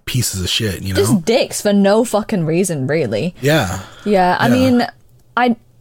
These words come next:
Speaker 2: never ex-, like, saw or experienced it to that extent where people, like, it's, that guy was just being a dickhead to be a dickhead. Like, there was really no
Speaker 1: Mm.
Speaker 2: reason for it. Um,
Speaker 1: Yeah.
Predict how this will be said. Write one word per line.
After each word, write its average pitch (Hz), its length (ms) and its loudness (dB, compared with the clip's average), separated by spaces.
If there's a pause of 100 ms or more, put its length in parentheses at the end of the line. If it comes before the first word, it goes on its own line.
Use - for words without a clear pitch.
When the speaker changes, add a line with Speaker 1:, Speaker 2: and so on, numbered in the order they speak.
(240)
Speaker 2:
never 320 260 4
ex-, - 560 -4
like, 190 260 0
saw 214 420 2
or 208 60 4
experienced 202 580 0
it - 180 -2
to 202 140 0
that 160 280 0
extent 269 480 0
where 185 140 4
people, 233 320 0
like, 214 260 0
it's, - 240 -2
that 254 520 2
guy 254 160 2
was 214 120 2
just - 160 -2
being 202 160 2
a 165 100 -2 (100)
dickhead 170 480 0
to - 100 -2
be 160 160 2
a 151 60 2
dickhead. 147 460 -4
Like, 175 220 2
there 220 140 4
was 208 180 2
really 247 260 2
no 170 200 2
Speaker 1:
Mm. - 60 0
Speaker 2:
reason 180 340 0
for 196 160 0
it. 277 220 0 (920)
Um, 196 360 4
Speaker 1:
Yeah. 87 320 2